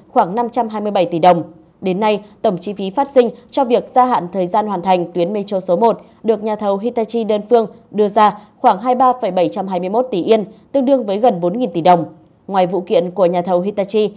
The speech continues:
tuyến metro số một còn dính tới hai vụ kiện với liên danh Sumitomo Sienco sáu, gọi tắt là S C C, nhà thầu gói C P hai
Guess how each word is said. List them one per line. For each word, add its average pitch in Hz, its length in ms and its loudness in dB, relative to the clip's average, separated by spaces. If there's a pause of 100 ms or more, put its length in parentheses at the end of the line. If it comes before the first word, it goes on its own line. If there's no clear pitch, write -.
(240)
tuyến 196 200 -2
metro 214 300 -2
số 208 140 -4
một 247 260 2 (160)
còn 220 160 2
dính 208 240 -4
tới 226 200 0
hai 269 180 0
vụ 214 120 -4
kiện 220 240 0 (240)
với 190 160 0
liên 226 180 2
danh 220 200 0
Sumitomo 214 720 0 (220)
Sienco 208 480 -2
sáu, 208 380 4 (220)
gọi 220 120 0
tắt 285 240 -4
là 190 200 2 (120)
S 220 120 -6
C 208 100 -4
C, - 40 0 (480)
nhà 233 120 2
thầu 220 260 0
gói 196 220 2
C 196 40 -16
P 233 280 -2
hai 220 200 2